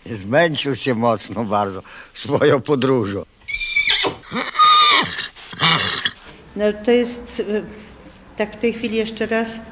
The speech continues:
Speaker 2: tego słuchałam i takie mi się to wydawało balladowe.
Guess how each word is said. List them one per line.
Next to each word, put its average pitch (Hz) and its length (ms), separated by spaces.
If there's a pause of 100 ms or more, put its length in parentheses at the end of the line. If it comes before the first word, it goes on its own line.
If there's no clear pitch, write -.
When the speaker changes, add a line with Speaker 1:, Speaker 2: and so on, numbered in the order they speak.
(460)
Speaker 2:
tego 208 260
słuchałam 208 760 (1800)
i 170 60
takie 226 340
mi 226 80
się 233 140
to 233 120
wydawało 208 840 (460)
balladowe. 175 1000